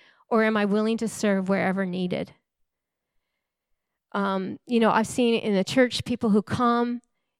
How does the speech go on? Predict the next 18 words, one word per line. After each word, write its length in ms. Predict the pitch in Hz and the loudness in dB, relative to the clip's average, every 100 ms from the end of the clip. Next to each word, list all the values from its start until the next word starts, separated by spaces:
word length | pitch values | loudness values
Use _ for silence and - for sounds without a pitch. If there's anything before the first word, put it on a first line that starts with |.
| _ | _
and 160 | 214 220 | -4 -2
they're 120 | 196 | -2
super 520 | - - - 311 254 | -4 -4 0 2 2
gifted 680 | 220 226 - - 190 202 214 | 0 -2 -4 -6 -6 -6 -10
and 200 | - 202 | -4 -2
they're 100 | 208 | -2
super 480 | 214 - - 269 - | -4 -6 0 0 0
anointed, 640 | - 220 208 226 - 202 196 | -4 -2 0 -2 -4 -4 -2
and 160 | 208 | -2
you 80 | 202 | 0
know 240 | 202 196 | 0 0
it 200 | 180 165 - | 0 -6 -8
and 160 | 202 | -6
you 80 | 208 | -4
see 300 | 202 - 233 | -6 -4 -2
it 80 | 220 | -2
on 220 | - 202 | -2 -2
them, 280 | 196 190 190 | -2 -2 -4